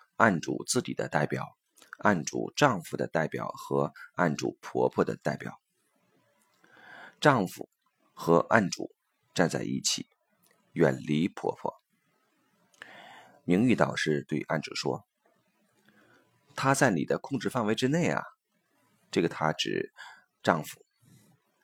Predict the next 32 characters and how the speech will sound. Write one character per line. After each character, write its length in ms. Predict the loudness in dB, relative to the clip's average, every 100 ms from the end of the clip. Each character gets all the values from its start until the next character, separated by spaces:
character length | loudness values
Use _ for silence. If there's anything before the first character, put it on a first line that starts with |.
| _ _ _ _ _
案 140 | -2 -2
主 140 | -2
笑 240 | -4 -2 -2
了。 200 | -6 _ _ _ _ _ _ _ _ _ -20 -20 _ _ _
这 100 | 2
个 80 | 4
时 140 | 4 0
候 280 | 0 -2 -4 -18 -4
引 200 | 0 2
入 300 | 2 2 0 _ _
案 320 | 2 2 2 -4
主 180 | -6
的 160 | -2 -2
父 380 | -2 -6 -4 -4
亲 180 | -4 -6
的 100 | -6
代 220 | -4 -8
表。 240 | -10 -18 _ _ _ _ _ _ _ _ _ _ _ _ _ _ _ _ _ _ _ _ _ _
案 200 | 0 2 2
主 80 | -2
的 100 | 2
代 200 | 4 4
表 220 | 0 -2
的 160 | -4 -6
目 180 | -4 -4
光 320 | 0 2 2 -2 _
开 240 | -2 2 4
始 320 | 2 0 -6
注 200 | -6 -4
视 200 | -4 -8
父 220 | -4 -4
亲。 180 | -2 -6